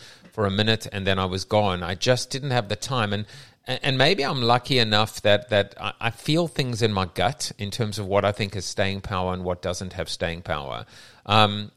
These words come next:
you gotta place your bets. So that's the first point, right? You gotta place your bets. You cannot be everywhere all the time. But yet you still have to be kind of present. You cannot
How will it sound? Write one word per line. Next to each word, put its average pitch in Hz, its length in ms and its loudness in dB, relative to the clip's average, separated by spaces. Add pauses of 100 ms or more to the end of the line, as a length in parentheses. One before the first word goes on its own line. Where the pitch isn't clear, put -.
you 117 120 -10
gotta 110 200 6
place 104 340 2
your 92 100 -4
bets. - 280 -2
So 101 140 0
that's 113 300 0
the 110 80 -6
first 113 340 -2
point, 85 320 -4
right? 95 240 -2
You - 60 -8
gotta 107 200 0
place 110 400 -2
your 90 100 -4
bets. - 380 0
You - 60 -14 (100)
cannot 131 440 -4
be 104 220 -2 (500)
everywhere 113 760 4
all 98 180 0
the 90 100 -4
time. 90 500 -4 (320)
But 123 160 4
yet 135 300 4
you 120 180 -4
still 190 360 0
have 143 360 -2
to 127 100 -6
be 104 180 -4
kind 104 320 -4
of - 160 -14
present. - 580 0 (340)
You 110 120 -6
cannot 156 600 0